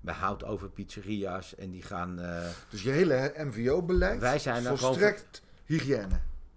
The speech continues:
Speaker 1: Dat
Speaker 2: Hoort
Speaker 1: is
Speaker 2: gewoon zo.
Speaker 1: om over, eh, het is, wij zijn er om over tien jaar nog te bestaan.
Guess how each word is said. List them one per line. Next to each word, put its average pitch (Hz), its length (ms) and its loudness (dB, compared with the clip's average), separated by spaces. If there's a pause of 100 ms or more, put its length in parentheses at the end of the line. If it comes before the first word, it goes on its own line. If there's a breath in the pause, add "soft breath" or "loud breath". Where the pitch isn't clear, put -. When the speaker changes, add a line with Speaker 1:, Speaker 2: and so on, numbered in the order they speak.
(120)
Speaker 1:
Dat 123 160 2
Speaker 2:
Hoort 165 140 8
Speaker 1:
is 190 160 6
Speaker 2:
gewoon 113 120 0
zo. 156 120 4
Speaker 1:
om 151 200 2
over, 127 520 2
eh, 78 640 -8
het 123 160 0
is, 147 280 -4
wij 135 260 0
zijn 131 320 -2
er 131 180 -6
om 117 160 -4
over 101 240 -6
tien 131 180 -4
jaar 113 140 -4
nog 113 200 -2
te 85 100 -10
bestaan. 67 400 -8